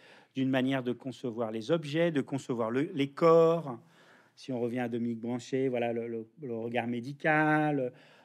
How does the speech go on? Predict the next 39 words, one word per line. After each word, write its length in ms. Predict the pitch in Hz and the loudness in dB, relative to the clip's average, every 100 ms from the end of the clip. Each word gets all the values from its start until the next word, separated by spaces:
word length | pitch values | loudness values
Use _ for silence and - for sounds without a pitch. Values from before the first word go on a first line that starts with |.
| _ - _ 175 | _ -20 _ 2
voilà, 220 | 196 180 | 4 2
c'est 140 | - 160 | -2 -2
une, 120 | 147 - - - - | -2 -6 -20 -16 -6
Montaigne, 420 | 151 165 196 226 208 | 0 4 6 6 6
c'est 300 | - 147 139 | 2 4 6
une 120 | 135 | 6
sorte 280 | - 175 143 | 6 4 6
de 120 | 135 | 4
réservoir, 800 | 127 185 160 151 151 247 208 117 | 6 6 8 6 4 0 0 -2
en 100 | 127 | -4
fait, 440 | - 175 254 - 113 110 _ - - - - - | 0 0 -2 -6 -10 -10 _ -20 -20 -20 -20 -4
euh, 880 | 135 135 131 131 131 131 135 131 127 131 - _ _ _ | 2 4 4 4 2 0 0 -2 -4 -10 -18 _ _ _
qui, 200 | - 185 | -6 -6
qui 160 | 170 202 | -4 -2
permet 460 | 226 214 226 294 | 2 4 4 2
à 80 | 208 | 0
ces 240 | - 160 151 | -2 -2 -2
auteurs, 500 | 147 208 262 277 151 | 0 2 2 2 2
euh, 280 | 131 131 151 - - - | 2 0 -4 -16 -20 -8
picorant 800 | 185 - 185 170 170 185 180 160 | -6 2 2 4 2 2 2 0
de 180 | 131 160 | -2 -4
ci, 260 | - 185 | -4 -4
de 120 | 135 | 0
là, 520 | 139 147 156 156 147 - | 2 2 2 0 -2 -6
euh, 380 | 123 117 113 113 | -6 -6 -6 -8
dans 180 | 110 127 | -8 -8
cette 240 | - 131 | -6 -8
boîte 320 | 117 156 165 | 0 0 2
à 80 | 170 | 2
outils, 540 | 147 143 - 170 233 - _ _ 151 | 0 -2 -6 -8 -8 -8 _ _ -6
hein, 260 | 180 208 | -6 -6
de, 400 | 151 147 185 226 - - _ _ - | -4 0 0 0 -6 -20 _ _ -4
euh, 320 | 139 127 123 | -2 0 -2
de 100 | 135 | -4
produire, 580 | 131 208 170 190 226 151 | -2 0 2 2 0 0
en 80 | 143 | -4
fait, 480 | - 160 175 143 123 | -2 0 -2 -6 -8
ces 140 | 151 | -10
savoirs. 420 | - 147 139 127 | -12 -12 -14 -16